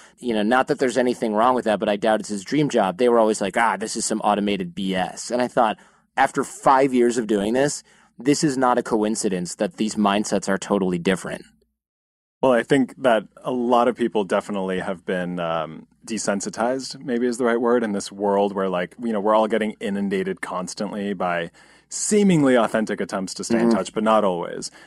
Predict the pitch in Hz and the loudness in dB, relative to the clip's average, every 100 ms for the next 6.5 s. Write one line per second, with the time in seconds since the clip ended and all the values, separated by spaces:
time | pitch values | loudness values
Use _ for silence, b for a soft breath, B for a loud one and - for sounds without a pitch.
0 | B 127 127 123 123 110 104 110 98 104 | B 4 4 4 4 4 2 -2 -2 -2
1 | 98 104 98 - 98 101 95 98 95 101 | -2 -4 -6 -6 -6 -4 -4 -8 -6 -6
2 | 92 101 92 98 87 101 95 92 - 104 | -6 -8 -8 -8 -8 -6 -4 -4 -4 0
3 | 98 92 92 87 90 113 143 101 110 127 | 0 0 -2 -4 -2 0 2 2 0 2
4 | 117 110 120 - 123 117 110 101 95 92 | 2 0 -4 -4 -4 -2 -2 -2 -4 -4
5 | 113 - 123 110 110 107 107 107 104 98 | -6 -2 -2 0 -2 0 -2 -4 -6 -6
6 | 95 104 101 90 95 | -6 -6 -6 -10 -12